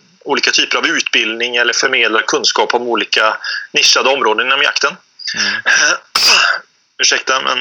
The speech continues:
Speaker 1: det började ju egentligen med samma tanke, men sen så tog det sig då i en medial utformning som många, eh, har kommit i kontakt med och sett, och det är ju då våra YouTube-filmer.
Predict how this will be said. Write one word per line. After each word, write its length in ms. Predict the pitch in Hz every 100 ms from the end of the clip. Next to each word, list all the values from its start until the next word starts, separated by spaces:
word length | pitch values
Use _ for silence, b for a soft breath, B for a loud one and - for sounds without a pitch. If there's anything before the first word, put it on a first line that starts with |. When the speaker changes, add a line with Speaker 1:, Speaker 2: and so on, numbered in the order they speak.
| 135 _ _ _ _ _
Speaker 1:
det 160 | - 139
började 460 | 139 165 123 117 156
ju 60 |
egentligen 600 | 196 139 107 104 123 117 113 B B B B B _ - - - 160
med 200 | - 160
samma 460 | - - 139 101 107
tanke, 720 | - 165 117 107 - - 101
men 120 | 139 123
sen 160 | 139
så 120 | -
tog 280 | 156 - 123
det 100 | 113
sig 240 | - 117 110
då 260 | 110 104
i 140 | 107 107
en 560 | 123 110 107 107 127 117
medial 500 | 117 117 101 110 131
utformning 800 | 117 - - 117 120 151 175
som 180 | 151 170
många, 300 | 156 131 101
eh, 720 | 101 - - - 92 107 82 123
har 100 | 113
kommit 300 | - 104 104
i 20 |
kontakt 480 | - 117 107 98 -
med 80 | 98
och 80 | 95
sett, 280 | - -
och 80 | 110
det 60 | 120
är 60 | 107
ju 80 |
då 120 | 101 90
våra 180 | 92
YouTube-filmer. 1040 | 92 117 117 - 104 92 - 156 190 165 160